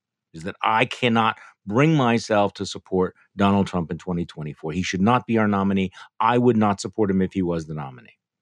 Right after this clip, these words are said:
See, even Mitch McConnell can't bring himself, uh, you know, in his head, he's screaming, right? There's a little, you know,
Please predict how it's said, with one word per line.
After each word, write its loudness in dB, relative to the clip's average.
See, 0
even 4
Mitch 2
McConnell -2
can't -2
bring 4
himself, 2
uh, 0
you -2
know, -2
in 2
his 2
head, 2
he's -2
screaming, 0
right? 2
There's 0
a 0
little, 2
you 4
know, 0